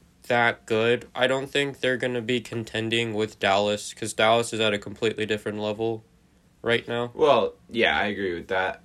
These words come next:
Speaker 2: Uh, I think Dallas is the clear front runner for their division. Honestly,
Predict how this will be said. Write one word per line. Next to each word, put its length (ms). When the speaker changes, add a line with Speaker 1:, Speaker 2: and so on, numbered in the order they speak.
Speaker 2:
Uh, 140
I 160
think 240
Dallas 380
is 100
the 80
clear 320
front 280
runner 260
for 180
their 160
division. 540
Honestly, 720